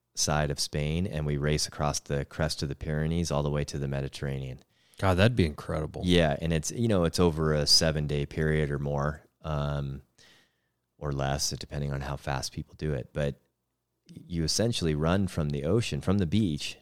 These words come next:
Speaker 1: to the first mountain that you can get to.
Speaker 2: Yeah.
Speaker 1: And you hike up, and you fly off, and you fly cross country. It's, you fly as long as you can, and you, 'cause obviously covering kilometers in the air is much more efficient and less taxing me-,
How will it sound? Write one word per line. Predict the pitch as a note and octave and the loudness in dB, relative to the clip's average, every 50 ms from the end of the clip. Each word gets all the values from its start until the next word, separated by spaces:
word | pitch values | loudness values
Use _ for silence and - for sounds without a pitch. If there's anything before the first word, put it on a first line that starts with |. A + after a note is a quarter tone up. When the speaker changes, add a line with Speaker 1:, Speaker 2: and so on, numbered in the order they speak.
| _ | _
Speaker 1:
to | - - E2+ | -6 -4 -4
the | D#2 D2+ | -4 0
first | - - F#2 F2+ - - | 2 4 4 4 4 2
mountain | F2 F2+ F#2+ F#2+ E2 D2 C#2+ D2 D#2 - - - | 2 4 4 2 2 0 -2 -4 -6 -10 -12 -12
that | D#2+ D2+ | -10 -10
you | C#2 C2 | -10 -10
can | - - D#2+ D2 | -10 -8 -8 -4
get | C2+ - F#2+ - | -2 -2 -2 -2
to. | - - B1+ B1+ C#2 D#2+ - - _ _ _ - | -4 -6 -6 -6 -6 -6 -8 -12 _ _ _ 6
Speaker 2:
Yeah. | G#2+ G2+ F#2 E2+ - - | 8 8 8 8 6 2
Speaker 1:
And | E2 E2 E2 D#2+ | 2 2 2 2
you | D#2 D#2+ D#2 D2 | 2 2 2 0
hike | - - F2 F#2 F#2 - | 2 2 2 2 2 2
up, | D#2+ E2 E2 - - - - | 0 0 0 -4 -8 -12 -8
and | D#2 D2+ | -6 -4
you | D2 D2 | -4 -4
fly | - - - F2 E2 E2 E2+ E2 | -4 -4 -2 0 2 2 4 4
off, | E2+ F2+ F2 D#2+ - | 2 2 2 0 0
and | D#2 D2 | -4 -6
you | C#2+ C#2+ | -6 -6
fly | - - D2+ D2 D2 | -4 -2 0 0 0
cross | - - D2+ C#2+ - | 0 -2 -2 -2 0
country. | - G2 F#2+ - - C#2 C2 | 0 -2 -2 -2 -4 -4 -4
It's, | B1+ - - - - | -2 -4 -4 -4 -6
you | E2 D2+ D2 D2 - _ | -12 -14 -14 -16 -18 _
fly | - D2 D2 D2 | -4 -2 0 0
as | C#2 D2 | 0 -2
long | D2 D2+ E2 E2+ | -2 -2 0 0
as | E2+ D#2+ | 0 -2
you | D#2 D#2 | -2 -4
can, | - - D#2+ D2 C#2+ C2+ C2 - - | -6 -6 -4 -4 -4 -4 -6 -8 -8
and | D2+ D2+ | -6 -6
you, | D2+ D2+ | -6 -6
'cause | - - - E2 D2+ | -6 -6 -6 -4 -4
obviously | D2 C#2+ D#2+ D#2+ D#2 D2+ - - C#2+ | -2 0 0 0 0 -2 -2 -4 -6
covering | - - E2 D#2+ D2 D2+ D2 C#2 C#2+ C#2 - _ - _ _ _ _ _ | -4 -4 -2 -2 0 0 -2 -2 -4 -6 -8 _ -20 _ _ _ _ _
kilometers | - - E2 D#2 D#2 D#2 D#2 D#2 D2 C#2+ C#2+ C#2+ - - - _ _ _ | -6 -2 0 2 2 4 2 2 2 0 0 -2 -2 -4 -6 _ _ _
in | - D#2 D2 | -10 -6 -6
the | C#2+ C#2+ - | -4 -4 -2
air | D#2 D#2+ D#2 D2 C#2+ C#2 | 0 0 0 2 0 -2
is | C#2 - - | -2 -4 -4
much | D2+ D2 D2 - - - - _ _ _ | -2 -2 -2 -4 -6 -8 -10 _ _ _
more | - D#2 D2 C#2 | -10 -6 -6 -6
efficient | C#2+ - - D#2+ D2+ - D#2 D2 C#2 - | -4 -2 -2 -2 -2 -2 -4 -6 -6 -6
and | C#2 C#2 C#2+ | -6 -4 -4
less | C#2+ C#2+ C#2+ - - | -2 -2 -2 -4 -4
taxing | - D#2 D2 D2 C#2+ - - D2+ C#2+ C#2+ | -2 -2 0 0 -2 -2 -4 -4 -4 -4
me-, | C#2+ D2 | -4 -6